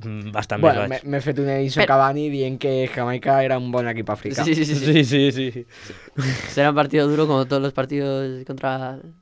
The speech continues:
Speaker 3: contra
Speaker 1: Contra,
Speaker 3: los
Speaker 1: contra los
Speaker 3: africanos.
Speaker 1: equipos africanos.
Speaker 2: Sí. Va. Però, però bueno, que Morata va terminar més gols que Mbappé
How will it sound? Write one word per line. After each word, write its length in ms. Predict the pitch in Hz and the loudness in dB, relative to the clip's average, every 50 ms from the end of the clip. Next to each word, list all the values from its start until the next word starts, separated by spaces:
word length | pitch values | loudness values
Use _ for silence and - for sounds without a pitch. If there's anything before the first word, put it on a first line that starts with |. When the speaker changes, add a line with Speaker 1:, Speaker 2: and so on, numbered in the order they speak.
| _ _ _ | _ _ _
Speaker 3:
contra 0 | |
Speaker 1:
Contra, 180 | - 131 135 135 | -4 0 0 2
Speaker 3:
los 120 | 135 131 | 2 2
Speaker 1:
contra 200 | 135 123 131 127 | 2 2 2 2
los 80 | 127 143 | 2 2
Speaker 3:
africanos. 80 | 143 | 2
Speaker 1:
equipos 160 | - - 135 | 2 2 0
africanos. 420 | 135 127 123 127 131 135 135 131 131 | 0 -2 -2 -4 -4 -4 -4 -4 -6
Speaker 2:
Sí. 680 | 135 135 - _ _ _ - - - - - - - - | -8 -12 -18 _ _ _ -20 -20 -20 -20 -20 -14 -10 -8
Va. 140 | 113 85 - - - - - _ _ _ - - - - _ - | -8 -8 -8 -12 -18 -20 -20 _ _ _ -20 -20 -20 -20 _ -14
Però, 120 | - - - - - - - - - - _ _ _ _ _ _ _ | -14 -14 -14 -16 -18 -20 -20 -20 -20 -20 _ _ _ _ _ _ _
però 160 | - 127 127 131 | 0 2 2 4
bueno, 320 | 135 131 123 117 113 110 | 4 4 2 0 -2 -4
que 400 | - 117 113 110 110 107 104 - - - | -4 -2 -2 0 0 -2 -4 -6 -8 -8
Morata 600 | 113 127 123 127 127 131 143 - - 170 165 - _ _ _ _ _ _ _ _ _ _ _ _ _ _ _ - | -4 -2 -2 0 0 0 -2 0 0 -2 -2 -2 _ _ _ _ _ _ _ _ _ _ _ _ _ _ _ -6
va 160 | 131 127 143 135 | -2 -2 0 0
terminar 320 | 147 131 139 139 131 131 | 0 0 0 0 0 0
més 200 | 127 127 117 110 107 | 0 -2 -2 -2 -2
gols 300 | 110 104 98 92 - - | -2 -4 -4 -8 -8 -4
que 200 | - 123 120 - _ _ - - - | -2 -2 -2 -2 _ _ -8 -2 0
Mbappé 640 | 135 131 123 123 120 123 - - 170 180 190 - | 0 2 2 2 0 0 2 2 2 2 2 0